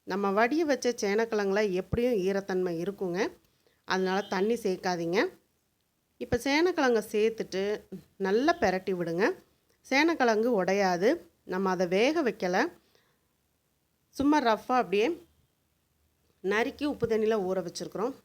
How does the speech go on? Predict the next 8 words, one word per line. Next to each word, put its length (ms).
அதனால 320
தைரியமா 520
நல்லா 240
மசாலாவை 640
இந்த 140
மாதிரி 200
பிரட்டி 320
விடுங்க. 300